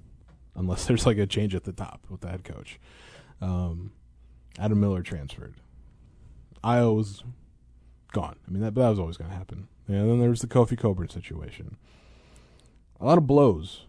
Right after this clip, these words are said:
you know, to Illinois. But, yeah, you look at July, it's like, Brad Underwood, like, scrambled. He, he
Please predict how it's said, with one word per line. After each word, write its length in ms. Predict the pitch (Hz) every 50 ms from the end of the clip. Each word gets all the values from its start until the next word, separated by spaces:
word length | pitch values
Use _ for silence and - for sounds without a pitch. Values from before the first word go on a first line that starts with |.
| - -
you 100 | - 82
know, 100 | 82 85
to 120 | 87 - 90
Illinois. 460 | 85 87 87 87 90 87 82 80 - - - - - - - - - - _ _
But, 240 | - 95 92 90 - - _ _ _ _ _ _ _ _ _ _ _ _ _ _ _
yeah, 120 | - 165 175
you 120 | 123 120
look 120 | 135 139 139
at 80 | 120
July, 260 | 113 117 117 135 143
it's 140 | 120 110 107
like, 180 | 120 113 107 - - _ _ - _ - _ - - _ _ _ _ _ _ _ _ _ _ _ _ - - - _ _ - - _ _ _ _
Brad 160 | - - 123
Underwood, 420 | 135 147 147 135 131 127 117 98
like, 160 | 92 107 107 -
scrambled. 460 | - - 117 143 160 98 82 82 95
He, 160 | 101 110 95
he 180 | 80 110 113